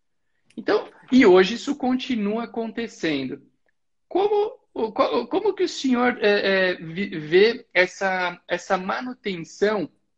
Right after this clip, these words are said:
há tanto tempo de-, é, como uma referência dentro da preparação dos concursos para cartórios? Eu queria que o senhor contasse um pouquinho pra gente sobre, sobre esse aspecto aí da, da sua história.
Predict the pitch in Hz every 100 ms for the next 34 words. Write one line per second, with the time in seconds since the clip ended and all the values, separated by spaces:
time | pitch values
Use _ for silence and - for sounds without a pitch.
0 | _ _ _ - 180 185 - 240 349 339
1 | - 185 202 233 294 - _ _ _ _
2 | _ _ _ _ _ _ _ - 160 208
3 | 220 202 202 254 339 370 320 349 - 381
4 | 226 247 254 247 208 226 226 208 208 220
5 | 208 208 202 202 202 196 190 - 190 190
6 | 196 190 - 190 190 190 185 185 151 147
7 | 156 180 202 208 - 220 - _ 220 202
8 | 208 196 196 202 196 - 196 202 196 185
9 | 185 - 185 196 185 175 185 185 185 196
10 | - - 175 170 - 165 160 160 160 160
11 | 165 - 175 - - 113 127